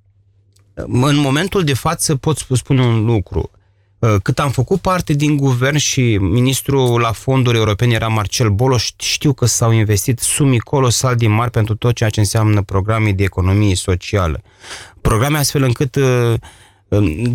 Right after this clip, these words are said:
tinerii, fie din țară, fie din afară, să se poată întoarce în mediul rural, să-și deschidă o afacere cu cincizeci de mii sau cu o sută de mii de, de euro. Mult puțin era un plus pe care,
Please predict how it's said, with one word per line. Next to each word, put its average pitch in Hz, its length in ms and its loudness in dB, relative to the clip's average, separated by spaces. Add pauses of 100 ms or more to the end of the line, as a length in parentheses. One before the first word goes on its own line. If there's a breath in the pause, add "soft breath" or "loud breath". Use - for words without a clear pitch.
tinerii, 131 500 0
fie 143 220 0
din 131 160 2
țară, 135 300 0
fie 135 220 0
din 123 140 0
afară, 127 340 -2
să 117 140 -2
se 110 160 0
poată 131 280 -2
întoarce 120 460 0
în 107 60 4
mediul 113 260 2
rural, 107 240 0
să-și - 360 -2
deschidă 131 380 0
o 123 40 2
afacere 113 420 0
cu 104 140 -2
cincizeci 127 480 0
de 113 80 0
mii 117 140 2
sau 110 240 0
cu 107 140 -2
o 107 40 4
sută 120 360 0
de 101 140 2
mii 104 240 2
de, 95 200 0
de 92 140 -2
euro. 95 380 2
Mult 135 300 2
puțin 127 380 0
era 123 180 0
un 123 260 0
plus 143 340 0
pe 143 120 -2
care, 139 380 -2